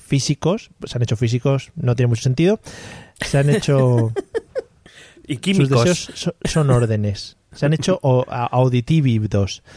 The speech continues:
Speaker 1: Y entonces, vamos a proceder a hablar de ese tema, amigo, para ver si nos queda a todos clarinete el tema de la guerra de Ucrania, que supongo,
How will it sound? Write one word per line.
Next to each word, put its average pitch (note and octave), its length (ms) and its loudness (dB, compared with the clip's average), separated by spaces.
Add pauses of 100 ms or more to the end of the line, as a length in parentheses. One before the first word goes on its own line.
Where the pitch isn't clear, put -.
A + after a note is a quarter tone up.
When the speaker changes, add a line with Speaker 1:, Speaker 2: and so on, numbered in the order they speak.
(380)
Speaker 1:
Y C3+ 60 -6
entonces, B2+ 420 0 (540)
vamos D#3+ 220 4
a D#3 80 2
proceder C#3 400 0
a C3 40 4
hablar B2+ 280 2
de B2+ 80 2
ese A#2+ 180 0
tema, B2 420 0
amigo, B2+ 400 2
para A#2 200 0
ver B2 140 2
si A#2 540 0
nos A#2+ 120 0
queda C3+ 160 0
a C3+ 40 0
todos C#3+ 200 0
clarinete C3+ 480 0
el C3+ 120 -2
tema C3+ 240 0
de C3+ 100 2
la G#2+ 340 -2
guerra B2 240 0
de A#2 60 4
Ucrania, C#3+ 400 0 (480)
que - 120 -10
supongo, A#2 600 0